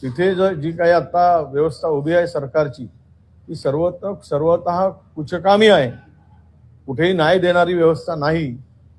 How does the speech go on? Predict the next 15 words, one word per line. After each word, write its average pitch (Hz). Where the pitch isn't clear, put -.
असं 131
आमचं 165
प्रांजळ 156
मत 147
आहे, 180
स्पष्ट 139
मत 143
आहे. 180
त्यामुळे 165
कालचा 143
जो 196
धिंगाणा 160
आपण 156
पाहिला 139
महाराष्ट्राने 135